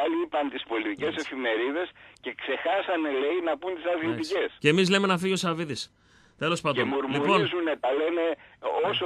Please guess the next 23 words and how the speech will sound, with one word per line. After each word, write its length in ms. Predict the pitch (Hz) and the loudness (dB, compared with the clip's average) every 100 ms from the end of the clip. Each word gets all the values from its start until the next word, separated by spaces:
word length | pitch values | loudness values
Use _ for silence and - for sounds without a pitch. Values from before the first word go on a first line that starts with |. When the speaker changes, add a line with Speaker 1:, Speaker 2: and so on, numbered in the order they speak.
| 156 | -2
Speaker 1:
μπορούνε 360 | 156 165 180 156 180 | 0 0 0 -2 -2
πιο 100 | 180 175 | -2 -2
μασημένα. 580 | - 160 165 180 123 - - - | -2 -2 0 0 0 -4 -8 0
Speaker 2:
Φιλάρετε. 420 | 147 196 214 214 | 6 8 8 8
Speaker 1:
Και 40 | 208 | 6
πάνε 100 | 165 143 | 4 0
και 60 | 139 | -2
κάνουν 220 | 156 170 160 135 | 0 0 0 -2
αστεία 320 | - 160 165 156 | -2 -2 0 0
για 80 | 147 | -2
να 60 | 143 | -2
ξεχαστεί. 580 | - 131 123 117 160 120 - - - 98 | -4 -4 -4 -4 -4 -4 -6 -18 -10 -6
Είναι 200 | 127 139 127 - _ - | -2 -2 -2 -8 _ -6
τόσο 240 | 123 135 160 143 | -4 -2 -2 -2
μεγάλος 380 | 131 127 120 107 104 | 0 2 0 -2 -4
ο 20 | - | -4
φόβος, 380 | 104 85 85 104 - _ _ - - | -4 -2 -4 -6 -10 _ _ -20 -8
είναι 160 | 107 190 | -6 -4
τόσο 280 | - 123 147 160 | -2 -2 -2 -2
απλωμένη 480 | - 147 131 127 117 | -2 -2 0 -2 -2
η 40 | 101 | -2
κατάσταση, 600 | 104 98 92 87 76 87 - _ _ - - | 0 0 -2 -2 -8 -8 -12 _ _ -20 -20
που 80 | - | -6